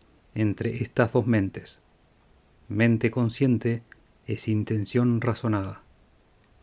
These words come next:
y mente subconsciente es deseo instintivo.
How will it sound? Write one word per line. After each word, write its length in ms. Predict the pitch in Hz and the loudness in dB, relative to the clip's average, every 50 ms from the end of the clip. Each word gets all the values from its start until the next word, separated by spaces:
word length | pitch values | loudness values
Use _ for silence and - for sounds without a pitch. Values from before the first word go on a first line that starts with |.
| _ _ - | _ _ -6
y 120 | 95 101 | -2 0
mente 420 | 101 107 117 113 104 98 - 107 | 2 4 4 4 2 2 -2 -4
subconsciente 880 | - - - 156 - - - 147 131 - - 120 104 98 - 110 107 107 - - _ _ _ _ _ _ _ _ - | -4 -2 -2 -2 0 0 0 0 0 2 2 0 0 0 -2 -6 -8 -8 -10 -16 _ _ _ _ _ _ _ _ 0
es 180 | 110 104 - | 0 0 0
deseo 600 | - 113 101 - - - 123 123 123 127 123 117 - _ _ _ | 0 -4 -4 0 4 8 8 10 10 8 6 2 -2 _ _ _
instintivo. 800 | - - 120 110 - - 120 110 98 - - 107 101 98 - - | 0 2 2 2 2 0 0 0 0 0 -4 -8 -8 -8 -10 -14